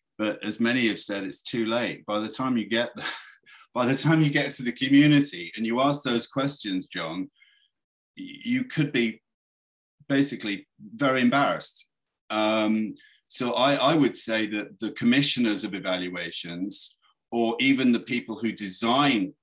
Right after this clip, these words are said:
the intervention or the project, should use these questions actually and, and, and make sure that they, they,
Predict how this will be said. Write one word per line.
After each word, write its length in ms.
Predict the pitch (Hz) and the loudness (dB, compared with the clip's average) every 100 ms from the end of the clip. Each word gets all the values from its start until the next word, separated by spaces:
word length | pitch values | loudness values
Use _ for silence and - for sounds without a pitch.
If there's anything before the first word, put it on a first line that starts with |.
| _ - | _ -12
the 300 | 107 113 120 | -4 0 0
intervention 680 | 127 117 104 135 139 117 101 | 0 -2 0 0 0 -4 -8
or 140 | 98 | -8
the 80 | 95 | -10
project, 540 | - 143 131 90 - | -4 -2 -2 -6 -6
should 240 | - 117 107 | -6 -6 -2
use 400 | 117 165 147 - | 2 2 0 -4
these 240 | 104 - | -6 -6
questions 920 | - 143 151 - 98 87 90 - - _ _ _ _ _ - | -4 -2 0 -2 -4 -4 -6 -8 -10 _ _ _ _ _ -4
actually 680 | 120 - - 104 98 107 - _ | -4 -2 -4 -2 -2 -4 -10 _
and, 340 | 117 117 113 117 | 0 4 4 4
and, 360 | 123 120 120 - - | 2 4 2 0 -4
and 180 | 120 123 | 2 2
make 180 | 131 131 | 2 -2
sure 220 | 131 117 | -4 -4
that 180 | 113 107 | -6 -2
they, 240 | 117 117 | 0 0
they, 340 | 120 117 117 | -2 -2 -4